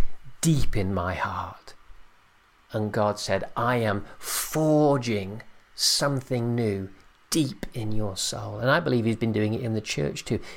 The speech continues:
He's been forging something new in us. You know, if you look at an apartment block, and I,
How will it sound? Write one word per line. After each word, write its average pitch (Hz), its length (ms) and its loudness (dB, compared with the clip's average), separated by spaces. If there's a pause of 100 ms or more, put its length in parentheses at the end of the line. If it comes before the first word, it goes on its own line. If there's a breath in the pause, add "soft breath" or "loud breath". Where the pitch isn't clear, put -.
He's 165 240 4
been 113 240 -2
forging - 960 -6 (1000)
something 123 760 2
new 117 240 0
in 104 160 -4
us. - 300 -12 (240 loud breath)
You 165 80 4
know, 165 80 6
if 160 80 0
you 156 80 6
look 165 160 4
at 156 60 0
an 135 100 2
apartment 151 500 2
block, 127 300 2
and 104 80 -2
I, 98 80 -4